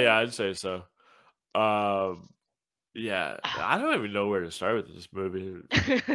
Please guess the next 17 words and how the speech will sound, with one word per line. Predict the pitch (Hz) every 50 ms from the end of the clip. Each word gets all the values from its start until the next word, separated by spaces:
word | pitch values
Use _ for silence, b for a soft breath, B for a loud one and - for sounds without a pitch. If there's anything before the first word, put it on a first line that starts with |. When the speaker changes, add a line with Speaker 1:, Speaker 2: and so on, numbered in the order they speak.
| 226 - -
Speaker 1:
I, | - 120 120 85 95
I | 127 139
gu-, | 151 156 82
I | 82 135
guess | 139 220 262 269 - -
from | - 190 135
the | 113 107
beginning, | 95 95 92 87 101 104 107 92 90
because | 95 98 98 123 123 123
it's | 127 113 120 143 135 -
so, | - - 160 165 175 180
like, | 175 160 151 139 127 - - - - _ _ _ _ _ _ _ - _ _ _ _ _ - - - - - - _ _ _ _ b b b b b b b b b b
what | - 127 123 120 131 139 151 -
the | - 151
fuck? | 135 - - 135 127 110 98 90 - - - -
Uh, | - 123
but | 120 113 101 - 117 110 107 101 - - 269